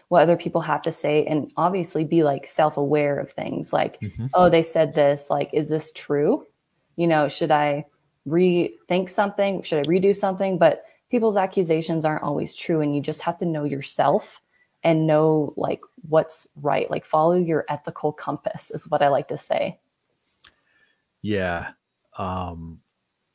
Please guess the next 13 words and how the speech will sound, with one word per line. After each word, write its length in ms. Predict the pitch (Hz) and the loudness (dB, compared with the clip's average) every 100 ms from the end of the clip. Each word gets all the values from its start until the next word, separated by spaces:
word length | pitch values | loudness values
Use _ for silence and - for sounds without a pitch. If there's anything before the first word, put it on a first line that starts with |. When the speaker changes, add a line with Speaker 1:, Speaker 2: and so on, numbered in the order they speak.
| _ _ _ | _ _ _
Speaker 2:
yeah, 100 | 113 | -4
like, 200 | 95 95 | -2 -2
most 220 | 107 113 - | -2 -2 0
of 60 | |
the 80 | 104 | 0
work 180 | 107 107 | 0 0
that 80 | 104 | -2
I 80 | 95 | -2
do 120 | 98 | -2
with 160 | 95 | -4
people 260 | - 107 - | -4 -8 -6
that 120 | 92 | -6
I, 280 | 87 90 85 | -6 -6 -8